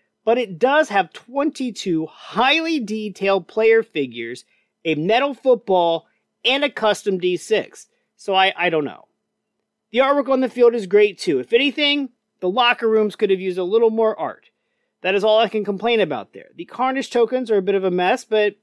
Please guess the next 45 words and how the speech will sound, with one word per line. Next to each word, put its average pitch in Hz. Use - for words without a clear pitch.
I'll 202
let 202
that 190
slide 196
since, 185
you 202
know, 147
they're 165
Carnage 190
tokens. 233
Replayability. 190
The 190
standard 294
game 233
has 196
plenty 175
of 123
replayability. 120
By 139
adding 220
some 233
of 196
the 170
craziness 156
that 151
I 147
will 139
mention 160
in 139
a 123
few, 135
you 139
can 160
add 143
player 180
powers, 175
team 196
powers, 165
et 147
cetera 175
based 151
on 160
other 160
people's 135
ideas. 151